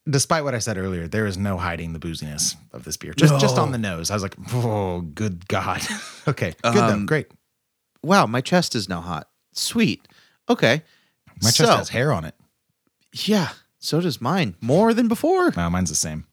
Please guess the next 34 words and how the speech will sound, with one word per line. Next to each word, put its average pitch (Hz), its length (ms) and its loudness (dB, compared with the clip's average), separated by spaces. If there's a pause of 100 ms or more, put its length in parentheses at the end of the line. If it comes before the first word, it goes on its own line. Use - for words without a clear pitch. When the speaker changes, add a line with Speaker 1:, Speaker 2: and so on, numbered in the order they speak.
(600)
Speaker 2:
Oh. 90 420 -8 (640)
Give 120 160 -2
it 120 80 -6
time. 107 260 -2
You 95 80 -4
gotta 101 140 -2
take 101 160 -8
a 95 80 -12
couple 95 220 -6
gulps. 87 560 -10
It'll, 98 240 -6
it'll 101 180 -4
grow. 80 260 -8 (280)
Speaker 1:
I 107 100 0
haven't 107 140 0
tasted 98 300 -2
it - 20 0
Speaker 2:
So, 123 320 2 (600)
Speaker 1:
yet. 110 80 -18
Speaker 2:
man, 113 540 0 (100)
yeah. 127 380 2
All 123 80 4
right. 113 220 4
So - 160 0
I've 131 160 4
gone 143 200 4
in. 104 220 0
I've 92 160 -8
tasted 120 400 -2
it. 87 220 -6 (720)
Immediately, 151 580 2
it 156 100 4
is 190 140 2
sweet. 123 540 -2